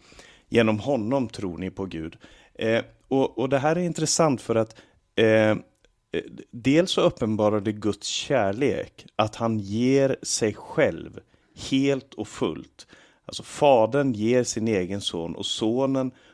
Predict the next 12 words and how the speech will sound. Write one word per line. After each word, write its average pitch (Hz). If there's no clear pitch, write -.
eh, 107
ger 120
sig 127
själv 127
som 104
ett -
offer 107
för -
att -
frälsa 101
sin 101
brud, 98